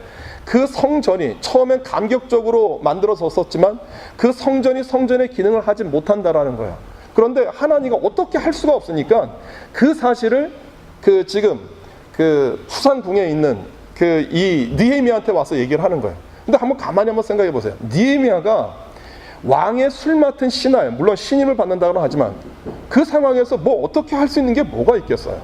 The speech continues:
아무것도 없어요. 아, 예루살렘 성벽이 무너져서 예루살렘 성전이 완성되었지만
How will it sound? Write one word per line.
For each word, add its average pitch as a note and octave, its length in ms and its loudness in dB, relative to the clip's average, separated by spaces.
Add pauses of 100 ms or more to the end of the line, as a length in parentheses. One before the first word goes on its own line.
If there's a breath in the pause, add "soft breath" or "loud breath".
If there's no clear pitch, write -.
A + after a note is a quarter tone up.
(100)
아무것도 C4 480 -2
없어요. - 280 -8 (920)
아, - 140 6
예루살렘 C#4+ 460 0
성벽이 B3 640 0
무너져서 G3 720 0
예루살렘 A#3+ 340 2
성전이 B3+ 360 0
완성되었지만 F#3 880 0